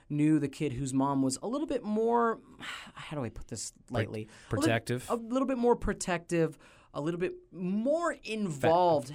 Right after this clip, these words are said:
Speaker 1: more helicopter parent than your average parent.
Speaker 2: More fastidious.
Speaker 1: So you can already tell so many things from these two moments of, one, she makes him wear the swimming cap, uh, cap. She's so adamant
Speaker 2: She
Speaker 1: that she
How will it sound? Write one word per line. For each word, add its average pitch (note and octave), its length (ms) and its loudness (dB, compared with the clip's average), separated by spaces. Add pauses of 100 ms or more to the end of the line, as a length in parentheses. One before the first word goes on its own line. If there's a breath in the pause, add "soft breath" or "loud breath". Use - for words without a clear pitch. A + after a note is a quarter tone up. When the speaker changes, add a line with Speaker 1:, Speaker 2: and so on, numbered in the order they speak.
Speaker 1:
more A#3 220 6
helicopter G3+ 640 2
parent C#3+ 340 -4
than C3+ 100 -2
your A#2+ 180 -2
average B2 420 -2
parent. A2+ 220 -2
Speaker 2:
More G#2+ 80 -2
fastidious. G2+ 600 -6
Speaker 1:
So D3+ 520 4 (200 loud breath)
you D#3+ 120 -6
can G3 140 -2
already A#3 380 4
tell E3+ 400 6
so - 220 0
many F3+ 160 0
things D#3+ 340 0
from D3 140 -4
these C3+ 160 -2
two D#3 160 0
moments C3 400 0 (180)
of, A#2+ 400 -2 (180)
one, D#3 420 0
she - 220 -4
makes D3 440 4
him C#3 160 0
wear C3 100 0
the A#2+ 80 -2
swimming A#2 340 -4
cap, - 200 -16 (260)
uh, G#2+ 220 -4
cap. G#2 320 -10
She's - 180 -6
so D3 220 0
adamant C3 320 0
Speaker 2:
She C#3 80 0
Speaker 1:
that C#3+ 60 2
she - 20 4